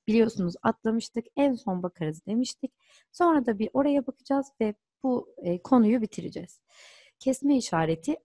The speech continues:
özel adlara, sayılara gelen ekleri ayırmak için kullanılır. İki tane şeyi ayırmak için kullanılıyormuş. Cümle içerisinde birincisi özel isimlere, özel adlara gelen eki ayırıyor.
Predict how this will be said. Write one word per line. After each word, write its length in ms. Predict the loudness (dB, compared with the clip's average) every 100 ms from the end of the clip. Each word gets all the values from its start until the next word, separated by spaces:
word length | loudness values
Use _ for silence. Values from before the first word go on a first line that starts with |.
| 2
özel 420 | 4 8 8 8 6
adlara, 520 | 6 6 6 6 4
sayılara 600 | 6 8 10 10 10 10
gelen 360 | 10 10 8 6
ekleri 440 | 4 6 8 10 10
ayırmak 440 | 10 10 8 4
için 220 | 0 0
kullanılır. 500 | 0 0 2 2 -2 -14 -20 _
İki 240 | -12 -8
tane 340 | 8 10 12 10
şeyi 300 | 10 8 8
ayırmak 360 | 6 6 4 0
için 220 | -2 -4
kullanılıyormuş. 720 | 0 2 4 4 2 0 -6
Cümle 340 | -2 2 4 2
içerisinde 840 | 0 0 0 0 -4 -4 -4 -6 -10 -20 _ _
birincisi 760 | 0 2 2 0 -4 -2 -2 -2 _ _
özel 340 | 2 6 4 4 -2
isimlere, 580 | -4 -4 -2 -2 -2 0
özel 360 | 0 2 2 0
adlara 320 | 0 0 0
gelen 440 | 2 4 4 2 -2 -4
eki 300 | -4 -4 -4
ayırıyor. 560 | 0 2 2 2 2